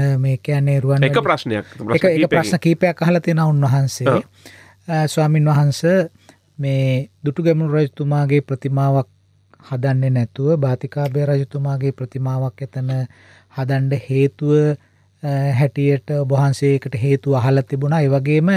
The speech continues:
Speaker 1: ඒ ප්‍රතිමාව බාතිකාභය රජුගේ කියලා කියන්නේ කොහොමද කියලාත් උන්වහන්සේ අහලා
Speaker 2: අහලා
Speaker 1: තිබුණා.
Speaker 2: තිබුණා. ඔව්, ඔව්.
Speaker 1: එතකොට ඇත්තෙන්ම ඒ, ඒ,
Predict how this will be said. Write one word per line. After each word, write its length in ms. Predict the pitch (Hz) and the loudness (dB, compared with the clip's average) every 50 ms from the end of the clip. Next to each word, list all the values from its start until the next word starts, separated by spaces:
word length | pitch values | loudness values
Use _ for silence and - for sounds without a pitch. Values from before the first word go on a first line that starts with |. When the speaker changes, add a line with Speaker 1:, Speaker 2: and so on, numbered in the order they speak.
| 170 - - - - - - _ | 0 -2 -6 -12 -20 -20 -10 _
Speaker 1:
ඒ 140 | 165 165 | -4 -4
ප්‍රතිමාව 600 | 156 - 151 143 - 160 160 160 165 170 190 220 196 | -2 -2 -2 -2 0 0 2 2 2 4 2 4 4
බාතිකාභය 680 | 160 143 139 143 - - 160 - 180 175 170 170 185 185 | 4 4 4 2 0 -4 -4 -2 0 0 2 2 4 4
රජුගේ 380 | 175 180 170 180 180 175 180 180 170 | 4 4 4 2 2 2 2 2 2
කියලා 200 | 175 180 180 175 | 2 2 0 0
කියන්නේ 320 | 165 180 185 190 220 208 | 0 -2 -2 -2 -2 -2
කොහොමද 380 | - 160 - 180 196 214 196 226 | -2 0 2 2 4 4 4 4
කියලාත් 280 | 208 233 233 240 220 - | 2 2 2 2 0 0
උන්වහන්සේ 400 | 220 208 196 175 175 160 175 165 | 0 2 2 2 2 2 2 2
අහලා 220 | 135 131 123 139 | 2 2 2 2
Speaker 2:
අහලා 140 | 135 131 113 | 2 2 2
Speaker 1:
තිබුණා. 240 | 110 104 101 98 98 | 2 0 0 -2 -4
Speaker 2:
තිබුණා. 360 | - - 104 98 - - - 104 | -4 -4 -6 -6 -6 -8 -6 -8
ඔව්, 60 | 87 | -8
ඔව්. 40 | - - - - - - - - | -8 -12 -18 -20 -20 -20 -20 -14
Speaker 1:
එතකොට 280 | _ 156 147 208 208 202 | _ -6 -2 0 2 2
ඇත්තෙන්ම 480 | 175 147 - _ - 170 165 180 190 | 2 2 0 _ -2 -2 0 0 0
ඒ, 360 | 196 175 156 156 156 156 160 202 - - | 2 2 2 4 2 2 0 -2 -6 -4
ඒ, 160 | 160 151 | -4 -4